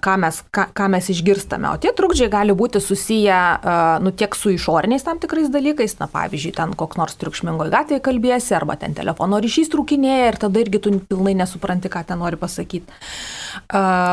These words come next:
gali būti psichologiniai trukdžiai. E, sakykime, na, tu kažkur skubi,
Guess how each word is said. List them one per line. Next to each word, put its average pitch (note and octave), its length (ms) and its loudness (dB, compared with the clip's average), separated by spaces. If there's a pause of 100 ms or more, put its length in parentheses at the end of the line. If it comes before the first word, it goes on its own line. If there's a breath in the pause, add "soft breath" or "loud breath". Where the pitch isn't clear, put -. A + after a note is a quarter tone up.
(580)
gali C#4+ 260 4
būti C4+ 480 4
psichologiniai A3+ 720 2
trukdžiai. E3+ 480 -2
E, - 720 -4
sakykime, F#3 560 0
na, G#3 160 4
tu B3 100 2
kažkur A3 380 0
skubi, F#3 400 2